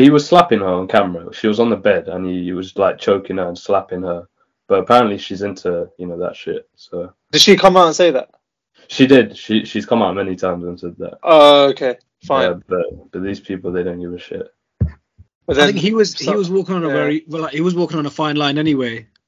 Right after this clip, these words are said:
Speaker 3: The, the
Speaker 1: Yeah,
Speaker 3: whole, like,
Speaker 1: he
Speaker 2: But
Speaker 1: was,
Speaker 2: why?
Speaker 1: he was.
Speaker 2: But then, but then, no, no, but my question is, why was he walking on a fine line? Because he was expressing his own, like, freedom of speech. He's exercising his right.
Speaker 1: Exactly,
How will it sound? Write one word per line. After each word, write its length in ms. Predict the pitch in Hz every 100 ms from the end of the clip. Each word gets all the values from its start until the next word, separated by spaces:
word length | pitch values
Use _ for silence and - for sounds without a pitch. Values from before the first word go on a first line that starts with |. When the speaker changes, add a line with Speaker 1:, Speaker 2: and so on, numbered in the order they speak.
| _
Speaker 3:
The, 240 | 131 143 135
the 80 |
Speaker 1:
Yeah, 60 | 113
Speaker 3:
whole, 80 | -
like, 100 | -
Speaker 1:
he 40 | 107
Speaker 2:
But 100 | 143
Speaker 1:
was, 20 |
Speaker 2:
why? 160 | 147 147
Speaker 1:
he 60 | 120
was. 200 | 113 -
Speaker 2:
But 140 | 165
then, 140 | 156 160
but 60 | 170
then, 120 | 175
no, 140 | 175
no, 80 | 175
but 140 | 151 151
my 100 | 160
question 300 | 175 156 151
is, 160 | 131 143
why 260 | 147 156
was 160 | 156 143
he 60 | 143
walking 340 | 143 135 139
on 40 |
a 60 | 131
fine 280 | 143 139 135
line? 300 | 131 117 120
Because 240 | - 131
he 120 | 135
was 140 | 131 123
expressing 520 | 139 - 135 - 131
his 100 | 123
own, 200 | 127 123
like, 460 | 127 131 143 - 156
freedom 380 | _ 143 135
of 80 | 127
speech. 300 | - 139 131
He's 100 | 135
exercising 400 | 135 - 135 123
his 100 | 123
right. 180 | 135 127
Speaker 1:
Exactly, 300 | - 107 92